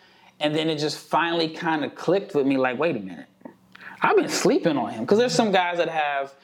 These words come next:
bigger draft buzz than him.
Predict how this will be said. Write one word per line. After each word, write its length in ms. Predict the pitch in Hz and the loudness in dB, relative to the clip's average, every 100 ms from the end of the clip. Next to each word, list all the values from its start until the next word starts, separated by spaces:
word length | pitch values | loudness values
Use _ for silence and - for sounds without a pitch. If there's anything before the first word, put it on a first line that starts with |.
| - - - - - - - - - 135 | -20 -20 -20 -20 -18 -18 -18 -20 -2 0
bigger 640 | 131 170 156 160 151 147 147 - | 0 0 2 2 2 0 -4 -4
draft 640 | 123 143 147 151 147 - 127 | -2 0 0 -2 -4 -6 0
buzz 680 | 147 147 147 143 143 143 | 2 2 2 0 -2 -6
than 220 | 131 135 135 | -6 -4 -4
him. 580 | 156 147 143 135 139 | -2 -2 -2 -2 -6